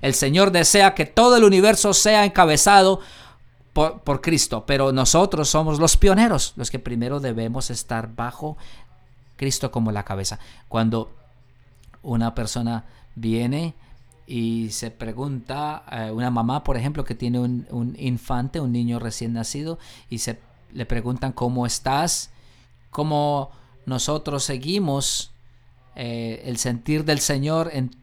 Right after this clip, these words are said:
todo lo que hacemos, aún con el cuidado de nuestros hijos, con el, eh, las limitaciones que tenemos, el Señor en medio de nuestras dificultades tiene la manera de ser expresado. Eh, eh, en cosas pequeñas,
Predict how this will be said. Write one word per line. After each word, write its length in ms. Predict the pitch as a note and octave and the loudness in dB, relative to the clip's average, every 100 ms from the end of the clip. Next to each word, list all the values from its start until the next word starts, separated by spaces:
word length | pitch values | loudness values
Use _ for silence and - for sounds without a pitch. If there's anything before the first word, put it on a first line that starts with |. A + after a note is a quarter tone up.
| _ _ _ _ _ - | _ _ _ _ _ 0
todo 240 | D#3 D#3 | 2 2
lo 160 | D#3 - | 0 -2
que 100 | B2+ | -4
hacemos, 560 | - G#3+ B2 - - - | -2 -4 -4 -6 -6 -2
aún 500 | C3 C3+ F3 F3 E3+ - - | 2 4 4 0 -4 -14 -20
con 220 | - D3+ C3+ | -6 -2 -2
el 140 | A#2+ | 0
cuidado 480 | - C3 C3+ D#3 D#3+ | 0 2 2 0 -2
de 80 | C#3 | -2
nuestros 560 | B2+ - A#2+ G#2+ - | -4 -6 -8 -8 -8
hijos, 420 | A#2 A2+ E3+ - | -8 -4 -4 -4
con 220 | - C3+ A#2+ | -6 -6 -4
el, 240 | A2+ A2+ - - - | -4 -8 -12 -20 -12
eh, 200 | A2+ A2+ | -8 -4
las 220 | A#2 A#2+ | -2 0
limitaciones 640 | B2 B2 A#2+ A2+ C#3+ C#3+ - | 0 0 0 -2 -2 -2 -4
que 100 | - | -6
tenemos, 600 | A#2+ A2 A#2 B2+ D3+ - - - - | -6 -4 -2 -2 -2 -4 -8 -20 -4
el 160 | C3 B2 | -2 0
Señor 500 | C#3 C3+ D#3 A#3 B3 | 0 0 2 4 4
en 180 | E3+ | 4
medio 280 | F3 B3+ C4 | 4 4 4
de 100 | B3+ | 4
nuestras 260 | G#3+ - F3 | 4 0 -2
dificultades 680 | E3+ D#3 D3 C#3 D#3 - - | -4 -4 -4 0 0 0 -2
tiene 380 | B2+ C3 D#3 | 0 0 -2
la 160 | E3 C#3 | -4 -4
manera 760 | A#2+ G#2+ G#2+ A2+ A2+ B2+ F3 - - - - - | -2 -2 -2 -2 -2 -4 -6 -8 -20 -20 -16 -8
de 260 | B2+ E3+ | -4 0
ser 220 | - C3+ B2 | 0 -2 -4
expresado. 720 | - A2 G2 G2+ F#2 F2 - - - - - - | -6 -6 -6 -6 -8 -10 -18 -20 -20 -20 -20 -8
Eh, 300 | A2+ A2+ - | -6 -6 -8
eh, 380 | C3 C3+ C#3 C#3+ | -10 -10 -10 -4
en 120 | C3 | -2
cosas 360 | - D#3+ F3 - | 4 4 4 2
pequeñas, 800 | D3+ - F3 C#3+ G2 - - | 0 -2 0 0 -2 -6 -10